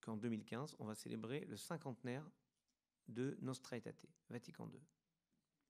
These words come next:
Et j'espère que le centre, et je sais que le centre communautaire y prendra une grande part. Nostra Aetate se construit grâce à Kaplan. Je vais vous montrer pourquoi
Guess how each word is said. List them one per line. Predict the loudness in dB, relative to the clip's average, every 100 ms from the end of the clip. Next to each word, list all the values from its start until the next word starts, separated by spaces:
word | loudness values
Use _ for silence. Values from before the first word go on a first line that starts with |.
| _ _ -10
Et | -8
j'espère | -6 -4 -6 -6
que | -8
le | -8
centre, | -8 -8
et | -6
je | -6
sais | -4 -6 -8 -18 _ _ -8
que | 0
le | 2
centre | 6 6 6
communautaire | 2 2 4 4
y | 2
prendra | 2 0 2 2 0 -12 _ -4
une | 0
grande | 4 2 0
part. | -4 -8 -16 -20 -20 -20 _ _ -20 _ _ _ _ _ _ _ _ _ _ _ _ _ 0
Nostra | 0 2
Aetate | 2 4 2 -2 -4 _ _ _ _ -8
se | -2 0
construit | 2 0 0 0 0 0 -12 -20 _ _ _ _ _ _ _ _ _ _ _ _ _ -20 -20 _ _ -20 -20 _ _ _
grâce | -2 0 0
à | -4
Kaplan. | -6 -6 -10 -12 _ _ _ _ _ _ _ _ _ _ _ _
Je | 0 2
vais |
vous | 4
montrer | 2 -2
pourquoi | -6 -6 -14